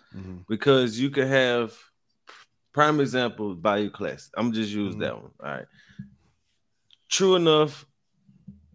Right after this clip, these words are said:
Speaker 2: Grambling and Southern would make more money most likely if the games was on, on their campuses. But the problem is, in my opinion, how many people would come if the game was in Grambling versus how many people
Speaker 1: Mm-hmm.
Speaker 2: attend when the game is in New Orleans?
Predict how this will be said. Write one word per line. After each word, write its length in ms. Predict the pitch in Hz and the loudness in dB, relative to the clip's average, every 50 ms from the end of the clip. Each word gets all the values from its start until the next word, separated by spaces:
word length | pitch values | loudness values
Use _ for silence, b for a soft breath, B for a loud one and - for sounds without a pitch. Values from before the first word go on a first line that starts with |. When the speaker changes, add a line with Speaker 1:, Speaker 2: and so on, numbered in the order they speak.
| _ - | _ -8
Speaker 2:
Grambling 440 | 107 113 127 135 139 135 135 127 123 | -2 0 2 4 4 2 2 0 -2
and 100 | 123 117 | -4 -4
Southern 380 | - - 123 117 113 113 107 107 | -4 -2 -2 0 0 -2 -2 -2
would 140 | 110 107 107 | -2 0 0
make 240 | 113 113 113 107 | 0 0 0 0
more 220 | 107 110 117 127 123 | 0 0 0 0 0
money 300 | 123 120 117 113 110 107 | 0 0 0 0 0 -2
most 340 | 107 107 107 107 104 - 107 | 0 0 0 -2 -2 -2 -2
likely 380 | 101 98 98 98 - 98 87 | -2 -2 -2 -4 -6 -8 -6
if 120 | 95 92 - | -6 -6 -8
the 80 | 98 | -8
games 420 | 90 95 104 104 101 101 98 85 82 | -6 -4 -2 -2 -2 -4 -6 -8 -10
was 120 | 78 87 | -8 -6
on, 240 | 90 92 92 90 - - - - | -6 -6 -6 -8 -10 -12 -10 -6
on 180 | 95 98 95 | -6 -4 -4
their 140 | 95 92 87 | -4 -6 -6
campuses. 680 | - - 92 80 - - - - - - - - - _ _ _ _ _ _ - | -8 -8 -8 -8 -8 -10 -14 -18 -18 -18 -20 -20 -20 _ _ _ _ _ _ -2
But 220 | 101 113 113 110 | -2 -2 -2 -2
the 80 | - 104 | -4 -10
problem 520 | - - 139 139 135 120 127 123 120 123 | -4 2 4 4 4 4 2 -2 -2 0
is, 280 | 131 120 117 113 104 98 | 0 0 0 -2 -2 -2
in 60 | 101 107 | -2 0
my 180 | 110 117 113 | 0 2 2
opinion, 360 | 104 - - 107 92 90 95 113 | 0 0 -2 -4 -4 -2 0 0
how 140 | 120 123 131 | 2 2 2
many 200 | 131 135 135 131 | 0 0 -2 -2
people 460 | 135 - 139 127 - - 107 98 95 | -4 -4 -4 -4 -4 -6 -10 -10 -8
would 160 | 98 95 - | -8 -8 -8
come 340 | - - 110 107 104 101 98 _ _ _ _ - | -4 -2 0 0 0 -2 -6 _ _ _ _ -10
if 160 | 95 95 80 | -10 -10 -10
the 60 | 85 | -4
game 280 | 87 104 104 98 92 92 | 0 0 2 2 0 -2
was 140 | 90 80 | -4 -6
in 120 | 90 82 80 | -8 -8 -6
Grambling 280 | 85 82 76 69 67 - _ _ _ _ _ _ - | -6 -6 -6 -6 -10 -14 _ _ _ _ _ _ 0
versus 380 | 95 110 110 107 107 - - | 2 2 2 2 0 -4 -6
how 180 | 117 113 107 107 | -2 0 0 0
many 140 | 107 107 104 | 0 -4 -6
people 360 | - - 110 104 101 101 98 | -4 -6 -6 -6 -4 -4 -6
Speaker 1:
Mm-hmm. 120 | 95 92 90 | -6 -6 -4
Speaker 2:
attend 380 | 92 123 120 113 107 98 92 | -4 -2 0 0 0 -2 -2
when 100 | 87 95 | -4 -4
the 60 | 95 | -6
game 320 | 80 95 95 92 95 95 90 | -4 -2 -2 -2 -2 -2 -4
is 120 | 80 87 | -6 -6
in 100 | 85 76 | -8 -6
New 80 | 76 80 | -4 -2
Orleans? 460 | 95 104 98 80 65 - - - | 0 0 0 0 -2 -8 -12 -20